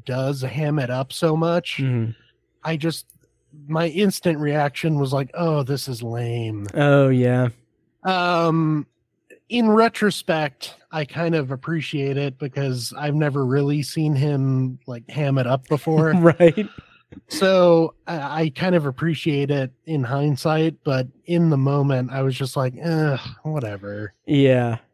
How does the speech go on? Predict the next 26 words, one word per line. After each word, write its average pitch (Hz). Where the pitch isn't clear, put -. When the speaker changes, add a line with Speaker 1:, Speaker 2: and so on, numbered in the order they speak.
Speaker 2:
Yeah, 175
yeah. 120
Um, 156
the 214
other 302
kind 294
of 190
downside 196
for 208
me 202
with 175
that 165
is 151
that 170
it, 170
it 180
is 190
kind 180
of 160
a 170
little 170
bit, 151
it's 196
a, 214
it's 190
a, 190